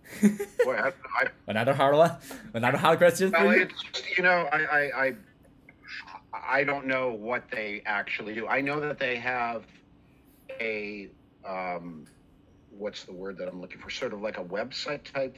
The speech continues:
Speaker 2: thing where students can register and they,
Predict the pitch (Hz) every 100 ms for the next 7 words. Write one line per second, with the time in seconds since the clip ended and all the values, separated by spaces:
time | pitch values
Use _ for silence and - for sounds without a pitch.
0 | - 143 143 143 117 107 101 101 _ _
1 | - - - 120 113 - - 127 101 98
2 | 90 _ _ - 107 107 131 - - 120
3 | 120 120 123 107 90 95 92 90